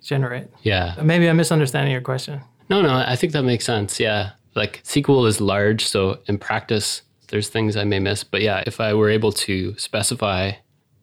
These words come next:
Speaker 2: like, the perfect case is that I have this intermediate representation that lets me compositionally form any possible S Q L that I want to do. Where I think what you're saying is that if you have a string representation,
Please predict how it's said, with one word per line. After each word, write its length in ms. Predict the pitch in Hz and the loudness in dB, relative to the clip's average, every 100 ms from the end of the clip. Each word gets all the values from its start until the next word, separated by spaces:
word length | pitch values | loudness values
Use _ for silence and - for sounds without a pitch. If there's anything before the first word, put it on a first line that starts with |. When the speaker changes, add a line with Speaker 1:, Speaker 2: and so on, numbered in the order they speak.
| _ | _
Speaker 2:
like, 200 | 127 - - - | -4 -4 -10 -4
the 80 | 143 | -2
perfect 340 | 165 165 160 | 0 0 -2
case 480 | - 110 113 - - _ | 0 2 2 0 -6 _
is 340 | 117 110 107 101 | 2 4 2 0
that 500 | 107 98 98 95 - _ _ _ _ | -2 0 -2 -4 -10 _ _ _ _
I 120 | 98 | -4
have 280 | 98 117 113 | 0 0 2
this 200 | 110 101 | 0 2
intermediate 520 | - 113 110 113 107 | 0 0 2 2 2
representation 720 | 101 104 104 101 101 104 104 98 | 0 0 0 0 0 0 0 0
that 160 | 104 | 0
lets 240 | 107 110 - | 0 -2 -2
me 100 | 113 | -2
compositionally 680 | - 104 107 101 - 104 | -2 -2 0 0 2 0
form 400 | - 104 95 98 - _ _ | 0 0 0 -2 -6 _ _
any 220 | 113 127 | 0 2
possible 420 | 120 107 113 113 101 | 2 0 0 0 0
S 120 | - | 0
Q 140 | 110 - | -2 0
L 100 | 101 | 0
that 140 | 98 | 0
I 60 | 95 | 0
want 240 | 95 95 | 0 -2
to 80 | - | -6
do. 480 | 101 - 98 95 113 _ _ _ _ | -8 -4 -2 -2 -8 _ _ _ _
Where 260 | - 110 | 0 2
I 100 | 98 | 0
think 180 | 98 110 | 0 0
what 100 | 107 | 2
you're 100 | 107 | 0
saying 260 | 101 107 95 | 0 0 0
is 120 | 92 | 0
that 180 | 98 90 _ | -2 -4 _
if 80 | - | -2
you 60 | 160 | 0
have 80 | |
a 40 | 143 | 2
string 280 | - 147 143 | 0 2 4
representation, 840 | 123 107 101 92 101 92 92 101 | 2 0 0 0 0 0 -2 -6